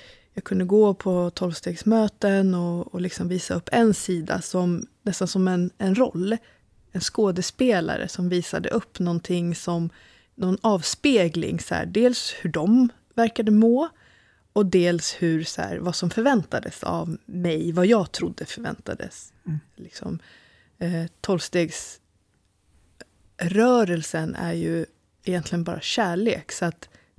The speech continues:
Speaker 1: men jag var för rädd för att låta det, för att släppa in dem i mitt liv och sanningen. Så jag bara liksom spelade ett spel.
Speaker 2: Mm.
Speaker 1: Och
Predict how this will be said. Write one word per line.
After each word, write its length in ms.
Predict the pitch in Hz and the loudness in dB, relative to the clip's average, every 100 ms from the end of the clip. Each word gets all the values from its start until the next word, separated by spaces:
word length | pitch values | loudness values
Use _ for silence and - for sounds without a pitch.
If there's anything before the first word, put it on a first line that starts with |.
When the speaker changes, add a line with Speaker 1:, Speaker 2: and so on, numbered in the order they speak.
| _ _ _ | _ _ _
Speaker 1:
men 160 | 190 | 2
jag 80 | 190 | 2
var 80 | 208 | 2
för 160 | - 208 | 0 2
rädd 400 | 254 185 151 170 | 4 2 -2 -10
för 240 | - 165 | -4 -2
att 200 | 160 156 | -2 -4
låta 400 | 170 165 147 - | -4 -4 -6 -6
det, 300 | 160 160 160 160 _ _ _ _ _ _ - - | -4 -4 -4 -8 _ _ _ _ _ _ -20 -18
för 180 | - 190 | -4 -2
att 100 | - | 0
släppa 300 | 185 - - | -4 -4 0
in 400 | 277 185 156 156 | 4 4 2 -2
dem 280 | 165 165 - | -2 -2 -4
i 100 | 165 | -4
mitt 280 | 165 - - | -4 -4 -4
liv 340 | 269 - 220 | -4 -4 -8
och 100 | 190 | -6
sanningen. 720 | - 190 190 262 92 87 170 - - - - - - - - _ - | 0 4 6 4 2 -4 -8 -12 -20 -20 -20 -20 -18 -20 -20 _ -20
Så 140 | - 185 | 0 2
jag 160 | 190 | 4
bara 260 | 196 190 170 | 4 4 2
liksom 320 | 170 - 170 | -2 -6 -10
spelade 800 | - - 185 165 202 190 - 175 - _ _ | -10 -2 -2 0 -2 -2 -6 -10 -14 _ _
ett 120 | - | -16
spel. 500 | - - - - - - - | -8 -8 -8 -12 -16 -20 2
Speaker 2:
Mm. 160 | 160 143 - _ _ _ _ _ _ _ _ _ _ _ _ - - | 2 2 -2 _ _ _ _ _ _ _ _ _ _ _ _ -20 -10
Speaker 1:
Och 360 | 190 170 - | -10 -10 -14